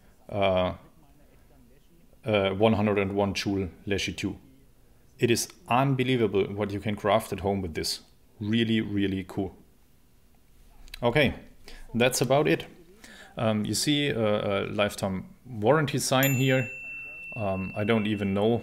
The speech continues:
what could break on it. Um, made in Czech Republic, a really cool tool. And it is not only the precision you get from it, it is just super fun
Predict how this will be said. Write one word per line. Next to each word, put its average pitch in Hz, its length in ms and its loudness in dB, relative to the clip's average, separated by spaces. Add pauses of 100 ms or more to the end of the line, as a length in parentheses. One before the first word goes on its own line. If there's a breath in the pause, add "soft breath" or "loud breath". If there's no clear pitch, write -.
(120)
what 110 220 -4
could 101 180 -2
break 107 300 0
on 110 120 0
it. 110 140 0 (1900 soft breath)
Um, 95 480 -2 (580)
made 123 220 4
in 104 240 -2
Czech - 260 -2
Republic, 147 680 -4 (720)
a 101 180 0
really 104 640 0
cool 90 400 -6 (240)
tool. 90 260 -2 (840 loud breath)
And 123 180 4
it 123 80 0
is - 420 2
not 127 500 2
only 117 240 2
the 107 100 0
precision 110 480 -2
you 92 100 0
get - 180 -2
from 98 240 -4
it, 95 260 -8 (140)
it 123 120 -2
is 120 160 -2
just - 460 0 (340)
super - 440 2
fun 135 320 4